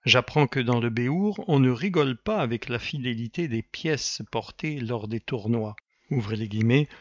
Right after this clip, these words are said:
on ne peut pas avoir des tenues fantaisistes. Les différentes pièces d'armure doivent être cohérentes avec les époques, fermez les guillemets, pose Julien. Pour les armes,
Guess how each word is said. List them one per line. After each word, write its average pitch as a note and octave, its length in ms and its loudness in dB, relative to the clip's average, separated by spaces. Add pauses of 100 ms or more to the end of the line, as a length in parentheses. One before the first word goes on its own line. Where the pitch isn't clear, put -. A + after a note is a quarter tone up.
(340)
on C#3 100 8
ne C#3+ 100 6
peut D3 140 0
pas F#3+ 220 0
avoir C#3+ 300 -2
des A#2+ 160 0
tenues C3 280 6
fantaisistes. C3 760 -2 (220)
Les B2+ 160 0
différentes B2 500 4
pièces C#3 340 0
d'armure C3 540 2
doivent A#2 340 0
être A#2+ 240 -4
cohérentes D#3+ 640 2
avec A2+ 260 -2
les A#2 200 0
époques, - 320 -2
fermez G#2+ 320 -4
les G#2+ 120 -6
guillemets, G#2 440 -4
pose C3 320 -2
Julien. G#2 460 -4 (640)
Pour A#2 180 0
les A#2+ 200 2
armes, D3+ 360 2